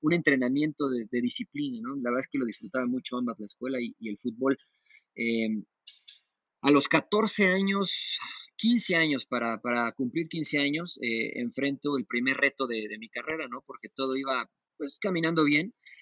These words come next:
En esa edad el entrenador que estaba, eh, pues, me dice que no tenía cabida en el equipo.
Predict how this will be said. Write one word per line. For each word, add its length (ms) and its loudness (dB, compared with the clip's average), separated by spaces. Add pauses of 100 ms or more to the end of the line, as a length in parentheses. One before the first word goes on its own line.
(280)
En 120 0
esa 180 4
edad 160 8
el 80 4
entrenador 640 2
que 80 -2
estaba, 480 2 (140)
eh, 640 -2 (340)
pues, 160 -6
me 60 2
dice 180 2
que 100 -2
no 120 0
tenía 260 -2
cabida 300 0
en 100 -2
el 80 -2
equipo. 460 -10